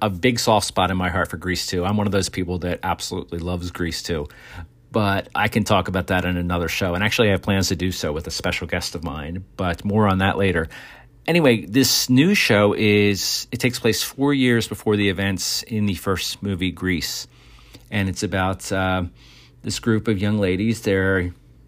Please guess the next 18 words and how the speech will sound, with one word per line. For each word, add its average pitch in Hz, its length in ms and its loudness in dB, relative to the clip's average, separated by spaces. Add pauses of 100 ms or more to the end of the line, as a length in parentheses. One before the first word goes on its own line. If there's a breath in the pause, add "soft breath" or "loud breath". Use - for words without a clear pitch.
students 107 640 2
at 104 180 0
Rydell 98 360 6
High 90 180 4
School, 101 300 0
which 120 140 2
is 87 140 -2
the 92 60 -2
same 95 200 2
high 92 200 2
school 95 380 2
from 98 440 0
Grease 90 360 -2
and 101 80 -2
Grease 90 320 -4
two, 95 300 -2 (1400 soft breath)
who 123 320 6
are, 113 720 6